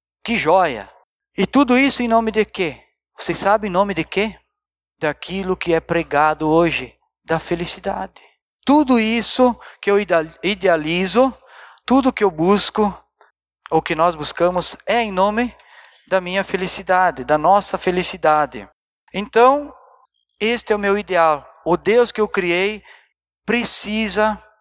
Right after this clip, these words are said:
precisa cumprir as suas promessas e me dar tudo aquilo que eu idealizei. E me fazer feliz, é claro, né? Afinal, se ele não fizer, me fizer feliz, quem que vai me fazer? Quem?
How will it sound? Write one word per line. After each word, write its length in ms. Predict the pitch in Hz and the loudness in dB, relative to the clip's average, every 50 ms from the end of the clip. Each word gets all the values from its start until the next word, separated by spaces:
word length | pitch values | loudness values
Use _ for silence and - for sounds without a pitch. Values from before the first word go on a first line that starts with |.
| _ _ _ _ _ _ | _ _ _ _ _ _
precisa 840 | - 185 202 185 - - 180 180 180 185 185 170 180 185 185 180 - _ _ _ _ _ _ _ _ _ | -6 -4 -4 -2 -4 -4 -4 -2 -2 -2 -2 -2 -2 -2 -2 -4 -6 _ _ _ _ _ _ _ _ _
cumprir 720 | 175 185 175 - - 165 170 175 180 185 180 - - - _ _ _ _ _ _ _ | 0 0 0 -2 -2 -2 0 0 0 0 -2 -4 -10 -18 _ _ _ _ _ _ _
as 140 | 147 135 - | -8 -6 -4
suas 280 | - - 196 240 240 - | -4 0 0 0 0 2
promessas 680 | - 233 233 202 175 170 175 180 170 - - 185 165 170 | 0 0 0 2 2 2 0 0 -2 -4 -6 -6 -6 -4
e 60 | 170 | -4
me 120 | 160 151 | -6 -2
dar 240 | 139 143 147 156 - | 0 0 0 0 0
tudo 320 | - - 180 196 190 202 | -4 -6 -6 -4 0 0
aquilo 360 | 185 - - - 156 151 156 - | -2 -2 -2 -8 -8 -8 -6 -6
que 100 | - 156 | -4 -4
eu 80 | 151 | -4
idealizei. 580 | 156 160 160 175 190 196 180 190 208 220 214 - _ _ _ _ _ _ _ _ _ _ _ _ _ - - - - - - | -2 -2 -2 -4 -4 -6 -8 -8 -8 -8 -12 -14 _ _ _ _ _ _ _ _ _ _ _ _ _ -18 -18 -16 -18 -12 -8
E 80 | 170 165 | -6 -2
me 140 | 185 214 | -2 -2
fazer 400 | 208 - 226 214 170 214 233 233 | 0 0 -2 -2 2 0 0 0
feliz, 380 | - - 226 208 208 220 190 165 | 2 0 0 2 2 0 0 0
é 60 | 156 | -2
claro, 380 | - - 180 196 208 190 147 135 | -2 0 2 4 4 2 2 0
né? 280 | 135 147 165 180 180 - _ _ _ _ _ _ _ _ | -2 -2 -2 -2 -4 -10 _ _ _ _ _ _ _ _
Afinal, 420 | - 127 - 156 151 160 180 196 | -8 -8 -6 -4 -2 0 0 0
se 160 | - - - | -2 -2 -2
ele 160 | 202 226 226 208 | 0 0 2 0
não 140 | 202 196 | 0 -2
fizer, 540 | - - 160 135 123 143 156 180 185 175 - 151 147 - - _ | -4 -6 -8 -4 -2 0 0 0 0 -2 -6 -14 -20 -20 -20 _
me 140 | - 147 139 | -10 -10 -8
fizer 340 | - - 143 123 135 156 156 | -8 -8 -8 -4 -2 -2 -2
feliz, 320 | - - 151 156 175 160 | -2 -8 -10 -8 -8 -10
quem 380 | - - - 190 214 226 220 - _ _ _ _ _ | -10 -6 -4 -4 -4 -4 -10 -14 _ _ _ _ _
que 100 | - 170 | -12 -4
vai 160 | 147 147 147 | -2 -2 -2
me 100 | 143 143 | -2 -4
fazer? 480 | 131 - 165 160 139 151 135 113 104 _ _ _ _ _ _ _ _ _ _ _ _ _ | -2 -2 -2 -2 0 -2 -4 -4 -8 _ _ _ _ _ _ _ _ _ _ _ _ _
Quem? 280 | - 214 175 127 104 | -6 -6 -6 -6 -10